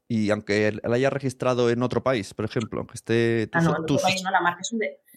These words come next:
Speaker 2: la marca es un derecho territorial.
Speaker 1: Ah, vale, tú puedes tener un,
Speaker 2: Entonces,
Speaker 1: el mismo
Speaker 2: única
Speaker 1: nombre.
Speaker 2: en la, solo será válida y podrás ejercer tus derechos en los territorios donde hayas,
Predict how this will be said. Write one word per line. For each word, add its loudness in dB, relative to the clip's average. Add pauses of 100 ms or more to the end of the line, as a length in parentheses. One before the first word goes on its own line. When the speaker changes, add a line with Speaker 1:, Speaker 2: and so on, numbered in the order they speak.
(140)
Speaker 2:
la 0
marca 0
es 0
un -4
derecho -2
territorial. -4 (100)
Speaker 1:
Ah, 0
vale, 0
tú -6
puedes -6
tener 0
un, -2
Speaker 2:
Entonces, 0 (100)
Speaker 1:
el 0
mismo 2
Speaker 2:
única 2
Speaker 1:
nombre. -4
Speaker 2:
en -4
la, -4 (640)
solo 0
será 0
válida -2
y -8
podrás -2
ejercer -6
tus -6
derechos -4
en 0
los 0
territorios -6
donde -2
hayas, -4